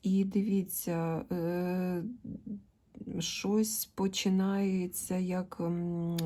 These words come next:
о, як якась безкінечність, якась така, рух такий, що він не буде, м,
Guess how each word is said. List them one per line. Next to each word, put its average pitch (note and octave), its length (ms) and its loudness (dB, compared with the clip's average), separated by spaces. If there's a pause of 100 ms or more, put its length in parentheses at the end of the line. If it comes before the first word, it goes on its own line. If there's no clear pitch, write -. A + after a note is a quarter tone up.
(120)
о, D#3 380 -2 (880)
як F#3+ 300 0 (140)
якась F#3+ 460 0
безкінечність, F3 1300 0
якась E3+ 480 0
така, F3+ 480 0
рух A3 320 6
такий, E3 540 2
що E3+ 300 -2
він G#3 300 8
не G3 100 6
буде, F#3 520 2
м, E3+ 420 0